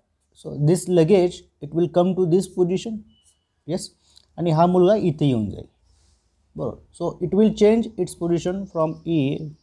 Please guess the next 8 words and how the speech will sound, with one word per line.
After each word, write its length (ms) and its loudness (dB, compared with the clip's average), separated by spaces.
to 200 -4
B. 100 -8
म्हणजे 420 4
लगेज 520 4
हा 320 6
एपासनं 680 2
बीपर्यंत 600 2
आला. 240 -6